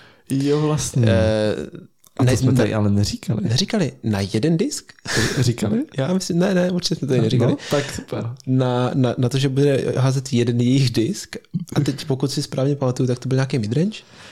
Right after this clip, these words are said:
Speaker 1: Já nevím, co to bylo, ale vím, že oni říkali, že ty, si ty disky přejmenuje. A v Upshotu z toho byli nešťastní a mě to přijde taky trochu nešťastný, protože
Speaker 2: Mhm.
Speaker 1: R P M Discs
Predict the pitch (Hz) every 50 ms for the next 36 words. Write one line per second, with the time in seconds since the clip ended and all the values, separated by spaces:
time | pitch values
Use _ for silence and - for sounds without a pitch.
0 | - - - - - 101 95 120 156 156 143 127 123 143 156 156 - 180 180 220
1 | 214 175 135 123 110 98 - - - - 127 127 165 165 135 110 107 104 101 101
2 | 110 127 147 156 131 143 139 127 127 135 131 - - 139 143 151 151 156 131 -
3 | 139 143 139 156 151 156 - - - - - 139 156 151 147 147 - 165 160 -
4 | - - - 127 127 135 143 135 120 101 - 180 147 - - - - - - -
5 | - 269 233 110 110 113 117 117 117 - - 117 - 147 147 156 151 - 165 151
6 | 156 165 165 156 147 131 - - 127 - - 139 - - 117 113 117 131 131 -
7 | - 147 143 135 - 123 - 110 104 - 104 98 - - - - - - - -
8 | 131 127 - 156 156 156 151 151 151 135 113 120 123 - - - - -